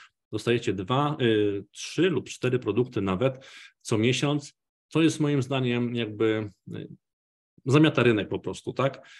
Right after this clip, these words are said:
Czyli wy macie tutaj trzy produkty, dwa produkty, trzy co miesiąc w gratisie, żebyście mogli wypróbować, żebyście mogli zachęcić klientów. Jest to mega, jeśli chodzi szczególnie o, o rynek kliencki, ponieważ klienci uwielbiają gratisy.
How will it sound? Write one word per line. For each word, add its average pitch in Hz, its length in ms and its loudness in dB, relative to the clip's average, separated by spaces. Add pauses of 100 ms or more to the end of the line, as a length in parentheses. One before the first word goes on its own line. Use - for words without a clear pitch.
(120)
Czyli 120 220 0
wy 127 440 4
macie 120 500 0
tutaj 113 360 0
trzy - 300 0
produkty, 113 600 -2
dwa 107 200 -2
produkty, 107 440 -4
trzy - 280 -6
co 107 140 -6
miesiąc 104 400 -2 (380)
w 110 60 -2
gratisie, 131 600 2
żebyście 113 400 -2
mogli 107 280 0
wypróbować, 123 600 0
żebyście 101 340 -6
mogli 101 420 -2 (380)
zachęcić 127 500 0
klientów. 120 480 -2
Jest 110 140 -6
to 110 60 -4
mega, 117 540 0 (340)
jeśli - 220 -6
chodzi 110 260 -4
szczególnie 110 580 0
o, 104 420 -2
o 104 80 0
rynek 113 360 0
kliencki, 143 440 -2
ponieważ 123 340 0
klienci 117 380 -2
uwielbiają 98 500 -4
gratisy. - 480 -8